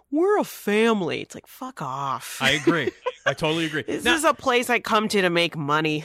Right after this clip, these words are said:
Speaker 1: Leave
Speaker 2: in
Speaker 1: me
Speaker 2: the
Speaker 1: alone. <laughs>
Speaker 2: Yeah, and you know what? And I'm really good at it. I've been doing it for a really long time.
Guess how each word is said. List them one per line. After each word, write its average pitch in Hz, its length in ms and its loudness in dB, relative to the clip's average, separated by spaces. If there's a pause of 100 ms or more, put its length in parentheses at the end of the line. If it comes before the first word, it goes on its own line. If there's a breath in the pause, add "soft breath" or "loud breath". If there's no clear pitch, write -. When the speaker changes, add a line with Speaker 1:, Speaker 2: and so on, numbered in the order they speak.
Speaker 1:
Leave 214 280 0
Speaker 2:
in - 80 4
Speaker 1:
me 269 80 4
Speaker 2:
the 254 60 4
Speaker 1:
alone. 170 400 2
<laughs> - 80 -2
Speaker 2:
Yeah, 277 380 4
and 185 160 4
you 208 80 2
know 226 120 6
what? 233 240 2
And 202 100 0
I'm 208 120 0
really 226 280 -2
good 196 220 2
at 135 200 2
it. 113 60 -2
I've 147 120 2
been 170 100 -4
doing 196 200 -4
it 160 80 -8
for 165 160 -4
a 147 40 -2
really 156 340 -2
long 147 300 -6
time. 104 420 -12